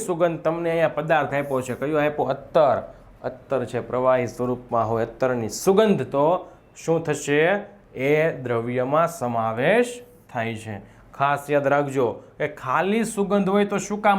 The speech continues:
ન આવે? તો એ આપણો અનુભવ છે. અહીંયા કોની સુગંધ કીધી? અત્તરની સુગંધ કીધી છે. અત્તર પ્રવાહી છે, દળ ધરાવે, જગ્યા રોકે, તો એ શું છે? દ્રવ્ય તરીકે ઓળખવામાં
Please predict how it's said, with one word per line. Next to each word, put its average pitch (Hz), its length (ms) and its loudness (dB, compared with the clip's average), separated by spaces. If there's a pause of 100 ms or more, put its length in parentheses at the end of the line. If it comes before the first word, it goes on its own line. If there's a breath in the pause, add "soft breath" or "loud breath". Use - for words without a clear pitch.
ન 190 60 -4
આવે? 180 220 4
તો 185 120 -6
એ - 80 -2
આપણો 190 220 0
અનુભવ 214 340 4 (120)
છે. 127 100 -6 (300 loud breath)
અહીંયા 160 280 -6
કોની 214 320 2
સુગંધ 220 380 2
કીધી? 208 220 -2 (100)
અત્તરની 233 560 2
સુગંધ 226 580 2 (100)
કીધી 160 300 0
છે. 208 100 2 (380 loud breath)
અત્તર 165 280 -2 (120)
પ્રવાહી 151 480 0
છે, 147 100 -4 (120)
દળ 135 260 2
ધરાવે, 135 280 2 (100)
જગ્યા 127 400 0
રોકે, 135 340 0
તો 110 80 -2
એ 117 180 0
શું 135 300 -4
છે? 139 140 2 (680 loud breath)
દ્રવ્ય 123 400 4
તરીકે 113 320 -2
ઓળખવામાં 113 840 2